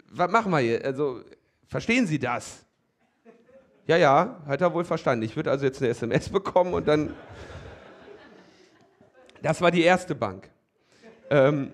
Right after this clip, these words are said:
wie gesagt, ich hab da mit mehr-, ich hab mich auf mehrere eingelassen, ne? Ähm, zweite Bank sagt, „Geben Sie bitte Ihre tan ein.“ Gibst die tan ein, sagen die, „Error.“ Ja, okay.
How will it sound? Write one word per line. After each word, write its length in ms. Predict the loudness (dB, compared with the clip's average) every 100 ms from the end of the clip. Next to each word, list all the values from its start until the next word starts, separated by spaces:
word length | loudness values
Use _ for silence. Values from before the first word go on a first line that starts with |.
| -16 _ _ _ _ _ -4
wie 100 | 0
gesagt, 280 | 2 2
ich 120 | 0 -4
hab 140 | 0
da 140 | 0
mit 180 | 2 0
mehr-, 280 | 2 2 2
ich 100 | 0
hab 80 | -2
mich 140 | -2
auf 120 | -2
mehrere 420 | 0 0 0 -6 -8
eingelassen, 640 | -8 -10 -10 -14 -16 -6
ne? 280 | 0 0 -2 -12 -20 -20 _
Ähm, 260 | 2 2 0 -10
zweite 440 | 0 2 2 -2
Bank 500 | -2 -4 -4 -8 -14 _ _ _ _ -4
sagt, 420 | 2 2 0 -10 _ _ _ 0
„Geben 180 | 0
Sie 100 | 0
bitte 200 | -4 0
Ihre 180 | 2 2
tan 280 | 2 0 0
ein.“ 380 | 2 2 0 -6 -10
Gibst 200 | -12 -10
die 80 | -8
tan 260 | -4 -2 0
ein, 240 | 0 2
sagen 280 | 4 2 2
die, 220 | 0 -2 -4 _ _ _ _ _ _ _ _ _
„Error.“ 340 | -6 -6 -6 -10 _ _ _ _ _ _ _ _ _ _ _ _ _ _
Ja, 180 | -4 -4
okay. 320 | -2 -6 -8